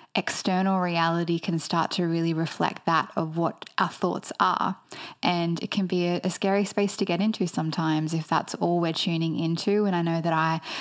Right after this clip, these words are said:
personally spent a lot of my life believing all of these thoughts that I was thinking, never really challenging them. You know, I,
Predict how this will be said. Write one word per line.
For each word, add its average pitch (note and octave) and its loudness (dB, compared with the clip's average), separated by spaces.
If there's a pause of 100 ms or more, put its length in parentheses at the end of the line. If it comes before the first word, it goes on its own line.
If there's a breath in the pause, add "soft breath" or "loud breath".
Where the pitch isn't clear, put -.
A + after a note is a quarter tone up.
(140)
personally F#3 0
spent - -2
a F3 0
lot E3+ 0
of D#3+ -2
my D#3+ 2
life E3 0 (520 loud breath)
believing G3+ 2
all A#3 4
of A3+ 2
these A3 2
thoughts G#3 0
that G3+ 2
I F#3+ 6
was F#3 0
thinking, F3+ 0
never F3+ 2
really F3+ 2
challenging F3 0
them. E3+ 2
You F3 0
know, E3+ 2
I, E3+ 2